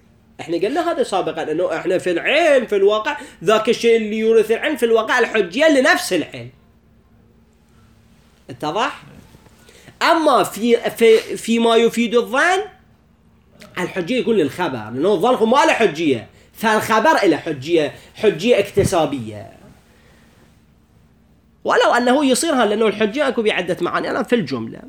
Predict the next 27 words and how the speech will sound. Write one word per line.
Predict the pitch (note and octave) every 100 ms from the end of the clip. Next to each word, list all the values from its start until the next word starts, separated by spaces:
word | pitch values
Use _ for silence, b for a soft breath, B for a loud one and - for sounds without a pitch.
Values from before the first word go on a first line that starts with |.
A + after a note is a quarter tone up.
| - B B B B - C#4+
أما | G#3+ D3 A#2+ A#2 -
إذا | D4 F4 E4+ D#4+
لم | D4+ A3
يحتف | E3 - E3+ C#3+ D3+
الخبر | C3+ D3 C#3+ C3+
بالقرائن | C#3 C#3 - C3+ F#3 - C3
الموجبة | B2+ B2 B2+ D3+ G#3+ C4+
للعلم | A3+ D3 - G3 C4+
بصدقه، | G#3+ C#3+ C3 - C3+ A#2+ A2+ G2+ - _ _ _ b b b -
وإن | D#4 A4+ D#4+
احتف | - - B3+ A3+
بقرائن، | F#3+ F#3 F#3 F#3 G#3+
يقول | B3+ D#4 A#3+
ربما | B3 D#4 E4+ D#4+ D4+ A#3+
الخبر | A3+ C4+ C#4+
يكون | C4 C4
محتف | G#3+ C#4
بقرائن | A#3 A#3 A3 A#3+ - C#4 A#3
توجي-، | C4+ A#3 A#3
توجب | - C4 C4+ C4
الاطمئنان، | F#3+ F#3 F3 E3
هذا | F#3 B3
ما | C4
يفيدنا، | - B3+ A#3 C3
إحنا | A3+ B3
نريد | A3 C4+ A#3
علم، | A#3 B3 C#3